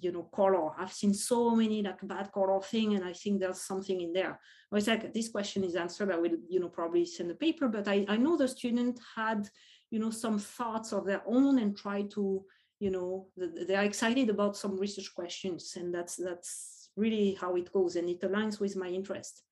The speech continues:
You say, like, "Oh, I'm doing machine learning, I got, like, four po-, out of four G P A," like, uh,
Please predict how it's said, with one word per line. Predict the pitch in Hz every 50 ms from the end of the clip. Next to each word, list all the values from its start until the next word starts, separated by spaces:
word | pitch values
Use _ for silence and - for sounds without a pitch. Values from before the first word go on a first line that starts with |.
| _ - - - _ _ _
You | - 202 202
say, | 202 - 208
like, | 196 190 185 -
"Oh, | 202 220 226 208
I'm | 202 202
doing | 196 208 208 214 208
machine | 202 196 - 220 208
learning, | 214 220 220 214 196 185
I | 180 170
got, | 175 185 190 -
like, | - 175 - -
four | - 311 294 277 277 -
po-, | 269 240 220 202 196
out | 202 226 240 240 247
of | 233 -
four | - - 262 262 254 247 240
G | 226 226 233
P | 226 247 247 240 233
A," | 226 226 220 208 202
like, | 196 175 - 196
uh, | 196 202 214 233 269 330 403 339